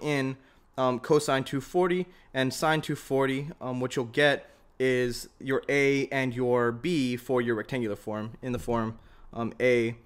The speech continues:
plus B I. This would be the rectangular form, and all you have to do now is just plug this into the, fully into the calculator, and you'll get it,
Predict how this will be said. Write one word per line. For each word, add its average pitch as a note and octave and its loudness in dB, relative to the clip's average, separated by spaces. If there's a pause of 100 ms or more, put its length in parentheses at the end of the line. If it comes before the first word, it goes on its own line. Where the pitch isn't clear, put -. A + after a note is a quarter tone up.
(160)
plus - -6 (560)
B A#2 -4 (100)
I. G#2 -4
This C3+ -8
would B2 -6
be A#2+ -4
the A2 -4
rectangular A#2+ -4
form, A#2+ -4 (340)
and B2 -6
all B2 0
you B2+ 2
have A#2 -2
to A2 -16
do A#2+ -4
now A#2 -2
is A2 -6
just - -14
plug C3+ 0
this A2+ -8
into A#2 -6
the, A2 -14
fully C#3 -2
into A2+ -4
the A2+ -8
calculator, A2+ -4
and A2 -6
you'll A2 -8
get A2 -4
it, - -8